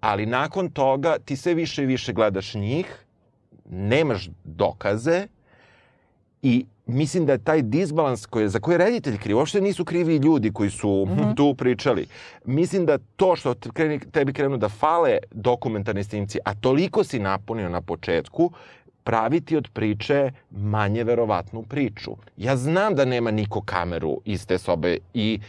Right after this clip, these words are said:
Speaker 1: da ima, ne bi mi o ovome danas ni pričali, to bi bila davno završena priča.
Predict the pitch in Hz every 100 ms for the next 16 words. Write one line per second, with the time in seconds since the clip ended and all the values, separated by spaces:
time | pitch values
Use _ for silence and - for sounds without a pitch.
0 | - - 98 110 113 123 143 135 127 117
1 | 117 110 113 110 110 101 110 110 107 101
2 | 101 110 104 82 - 80 92 90 92 98
3 | 92 90 90 90 85 85 110 113 101 147
4 | - -